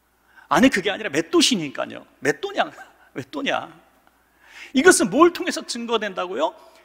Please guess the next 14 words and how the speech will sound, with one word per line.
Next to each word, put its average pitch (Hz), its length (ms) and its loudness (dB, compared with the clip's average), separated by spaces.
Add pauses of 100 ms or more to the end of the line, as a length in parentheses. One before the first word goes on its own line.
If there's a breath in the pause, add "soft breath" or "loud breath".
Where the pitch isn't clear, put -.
(140 loud breath)
행위를 381 480 2
통해서, 123 420 -10 (1080)
행위를 370 320 0
통해서 359 300 -8
증명된다고 180 1120 -2 (320 loud breath)
말씀하고 160 580 2
있습니다. - 500 -10 (1600 loud breath)
그렇지만 262 380 2
하나 311 180 -2
또 294 260 -6
굉장히 233 380 -8
이 214 280 -4
설교를 285 340 -4
준비하면서 147 720 -6